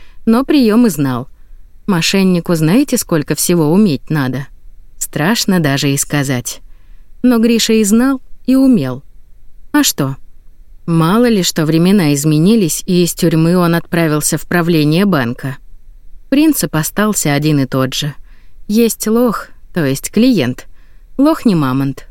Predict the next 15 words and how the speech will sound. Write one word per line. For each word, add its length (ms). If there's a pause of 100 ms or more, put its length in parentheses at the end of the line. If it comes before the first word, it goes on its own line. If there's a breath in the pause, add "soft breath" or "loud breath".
(100)
он 240
не 100
вымрет. 500 (560)
Есть 340
деньги 360
в 40
его 260
кармане, 600 (460)
и 60
они 300
должны 500
перекочевать 760
в 140
твой 240
карман. 500